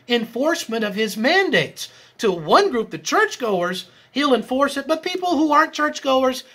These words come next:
he's gonna let them go. That is arbitrary, and that is against the law.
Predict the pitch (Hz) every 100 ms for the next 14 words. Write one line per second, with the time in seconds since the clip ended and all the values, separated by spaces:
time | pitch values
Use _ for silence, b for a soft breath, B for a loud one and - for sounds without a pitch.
0 | b - 285 285 240 220 220 220 202 190
1 | 214 240 285 330 - 262 311 320 - 202
2 | 185 196 220 B B 185 156 190 330 262
3 | 190 135 165 294 - 285 233 208 127